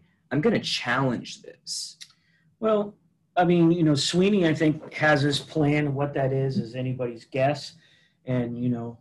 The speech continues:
Speaker 2: I mean, right now he's not looking great as far as, you know, the fans are getting a little restless from what I see with the not,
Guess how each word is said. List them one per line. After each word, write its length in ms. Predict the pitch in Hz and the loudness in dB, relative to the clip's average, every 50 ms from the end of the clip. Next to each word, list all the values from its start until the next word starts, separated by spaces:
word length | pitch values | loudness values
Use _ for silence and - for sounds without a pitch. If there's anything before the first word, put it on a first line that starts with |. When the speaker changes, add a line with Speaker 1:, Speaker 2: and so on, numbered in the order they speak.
| - | -8
Speaker 2:
I 20 | 123 | -4
mean, 180 | 127 123 120 | -4 -2 0
right 260 | 123 135 139 147 143 143 | 2 2 2 2 2 2
now 180 | 139 135 135 | 2 4 4
he's 160 | 135 131 - | 4 2 2
not 220 | 139 135 131 - 147 | 0 0 0 2 0
looking 340 | 139 135 - 131 127 123 - | 0 0 0 -2 -4 -4 -6
great 460 | - 135 131 135 135 139 147 143 131 | -4 -2 0 2 2 2 2 2 0
as 160 | 123 120 - | -4 -6 -8
far 400 | - 123 120 120 120 117 117 117 | -10 -8 -8 -6 -6 -8 -10 -12
as, 180 | 113 110 - 127 | -14 -14 -12 -10
you 80 | 127 | -10
know, 100 | 123 120 | -10 -10
the 80 | 117 113 | -12 -14
fans 320 | _ - 131 127 127 120 | _ -10 -10 -10 -10 -10
are 60 | 120 | -12
getting 260 | 113 123 123 - 120 120 | -12 -14 -14 -14 -14 -16
a 60 | 120 | -16
little 240 | 120 120 120 120 113 | -16 -16 -16 -14 -8
restless 460 | 127 131 135 135 - 147 131 131 - | -6 -6 -4 -4 -4 -6 -6 -8 -8
from 120 | - 113 | -12 -14
what 160 | 117 117 123 | -14 -8 -4
I 140 | 135 170 208 | -2 -2 -2
see 360 | 202 - - 175 185 196 180 _ _ _ _ _ _ - | -2 -2 -4 -4 -6 -6 -8 _ _ _ _ _ _ -2
with 200 | - 147 143 127 127 | 0 0 0 2 0
the 260 | 131 127 123 123 - _ _ _ _ 135 | -2 -4 -4 -6 -8 _ _ _ _ -2
not, 320 | 143 143 143 139 - | 0 0 0 -2 -6